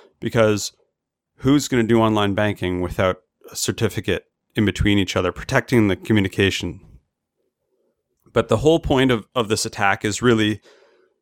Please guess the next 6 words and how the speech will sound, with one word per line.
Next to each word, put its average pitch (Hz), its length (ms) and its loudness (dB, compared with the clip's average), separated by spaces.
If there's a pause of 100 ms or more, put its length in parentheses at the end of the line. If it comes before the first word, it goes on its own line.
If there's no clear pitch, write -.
(320)
uh, 95 260 0
for 120 220 0
things 151 420 2
that 113 240 2
aren't 123 300 0 (120)
encrypted 110 680 0